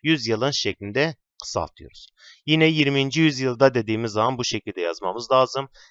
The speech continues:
Milattan önce altıncı yüzyılın dediğimiz zaman bu şekilde kullanmamız lazım.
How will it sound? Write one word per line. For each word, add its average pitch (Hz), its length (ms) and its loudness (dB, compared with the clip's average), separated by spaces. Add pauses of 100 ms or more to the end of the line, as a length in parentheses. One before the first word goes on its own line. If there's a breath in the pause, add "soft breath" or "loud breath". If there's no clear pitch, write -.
(140)
Milattan 147 540 2
önce 151 240 -2
altıncı 127 540 2
yüzyılın 117 440 -2
dediğimiz 123 380 -6
zaman 110 340 -2
bu 117 60 -12
şekilde 98 400 -8 (120)
kullanmamız 123 560 -4
lazım. 131 380 0